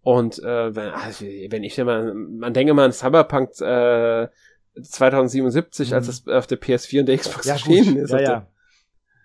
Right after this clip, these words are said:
Speaker 1: Ich meine nur, auch die Witcher-Spiele, der dritte Teil nicht ganz so stark wie die ersten beiden, aber auch der dritte zum Teil,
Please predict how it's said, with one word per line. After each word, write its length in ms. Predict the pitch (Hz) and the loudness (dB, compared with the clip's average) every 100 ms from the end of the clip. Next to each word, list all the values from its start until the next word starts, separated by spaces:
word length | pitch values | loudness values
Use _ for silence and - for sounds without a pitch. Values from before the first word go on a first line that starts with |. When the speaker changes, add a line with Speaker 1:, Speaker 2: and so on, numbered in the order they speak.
| - - | -18 -8
Speaker 1:
Ich 220 | - - | -8 0
meine 280 | 139 160 170 | 4 4 4
nur, 260 | 143 117 - - - _ _ _ | 2 0 -6 -20 -20 _ _ _
auch 160 | - - | -4 -2
die 180 | 165 | 2
Witcher-Spiele, 760 | 139 190 - 254 - 151 147 131 | 4 4 2 -4 -4 -8 -4 -2
der 100 | 135 | -2
dritte 240 | - 233 | -2 -4
Teil 180 | 240 165 | 0 0
nicht 160 | 151 - | 0 -2
ganz 220 | 143 220 | -4 -4
so 60 | |
stark 220 | 214 170 - | -4 -4 -4
wie 100 | 143 | -4
die 100 | - | -4
ersten 340 | 175 208 196 | -6 -10 -6
beiden, 220 | 160 139 | -4 0
aber 80 | 135 | 0
auch 60 | 143 | -2
der 100 | 143 | -4
dritte 240 | - 208 | -4 -6
zum 200 | 254 147 | -4 -6
Teil, 260 | - 113 | -6 -10